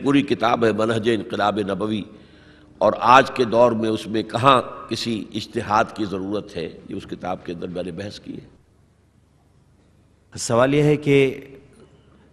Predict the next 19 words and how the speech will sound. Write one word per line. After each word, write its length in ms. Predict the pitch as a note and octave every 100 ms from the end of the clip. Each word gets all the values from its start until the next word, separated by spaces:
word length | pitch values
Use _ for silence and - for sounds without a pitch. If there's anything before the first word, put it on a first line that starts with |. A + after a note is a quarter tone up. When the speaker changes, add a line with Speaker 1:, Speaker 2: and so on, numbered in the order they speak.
| -
Speaker 2:
दिल 240 | G2 C3+
की 140 | C#3 D3+
नमाज 460 | C3+ A#2+ B2+ A#2+ -
का 180 | A#2+ G#2+
अक्सर 300 | - - A2
चर्चा 340 | - G#2+ - A2
हुआ 220 | G2+ G#2
करता 300 | G#2 F2+ G#2+
है। 140 | F2+ D#2+ D#2 -
Speaker 1:
जी? 140 | E4+ F#4 - - - - - - - - - - - - F2+ -
Speaker 2:
सवाल 400 | - C3 C#3+ D3+
यह 100 | D#3
है 100 | D#3
कि 160 | D#3 B2+ B2 D3 - - - - - - - - - - - - -
अक्सर 380 | B2 - E3+ C3 G#2+ - - - - - - G2+
दिल 200 | C#3+ D#3
की 140 | D#3
नमाज 420 | D3 C3+ C#3 C#3+
का 180 | - C3+